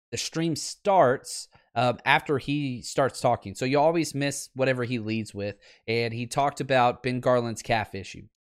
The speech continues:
Now, a couple things have already changed, and we'll go through these in depth, but I wanna start off talking about running backs because Raheem Mostert has been the catalyst.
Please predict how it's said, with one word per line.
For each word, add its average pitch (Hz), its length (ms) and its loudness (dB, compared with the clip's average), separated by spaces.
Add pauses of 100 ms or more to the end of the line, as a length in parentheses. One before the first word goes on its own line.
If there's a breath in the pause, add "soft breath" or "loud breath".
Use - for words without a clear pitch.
Now, 120 540 2
a 120 80 -2
couple 170 320 2
things 165 280 -4
have 139 120 0
already 143 220 0
changed, 127 340 -2
and 120 80 -4
we'll 123 100 0
go 139 140 2
through 135 300 -2
these 127 320 -4
in 110 400 -8
depth, 113 400 0 (260 loud breath)
but 127 100 2
I 127 40 4
wanna 143 260 0
start 160 240 2
off 143 160 2
talking 135 320 -2
about 123 200 0
running 113 500 -2
backs - 460 -10 (600)
because 131 360 0
Raheem 156 640 -4
Mostert 151 640 0 (320 soft breath)
has 180 400 2
been 151 380 -4
the 120 240 -8
catalyst. 160 760 2